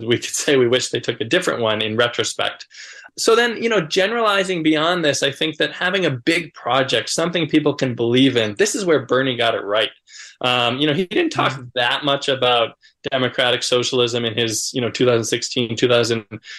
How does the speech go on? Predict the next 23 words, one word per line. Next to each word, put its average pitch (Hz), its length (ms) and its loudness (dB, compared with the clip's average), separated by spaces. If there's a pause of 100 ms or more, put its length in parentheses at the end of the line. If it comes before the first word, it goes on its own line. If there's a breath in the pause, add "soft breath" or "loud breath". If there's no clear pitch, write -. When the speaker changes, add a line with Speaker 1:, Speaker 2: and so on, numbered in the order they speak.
Speaker 1:
twenty 139 300 0
campaigns, 180 640 -2
but 214 100 2
he 160 60 -2
talked 190 280 0
about 151 400 2
we, 151 340 4
he 117 140 -8
talked 160 240 -2
about 143 240 0
us, - 280 -2
he 143 100 -2
talked 160 260 -4
about 156 200 2
something 147 280 -4
that's 127 200 -6
profoundly 139 640 2
anti-individual, 123 1160 0 (320 loud breath)
and 131 100 2
he 135 60 4
talked 147 280 0
about 139 180 2
a - 80 -4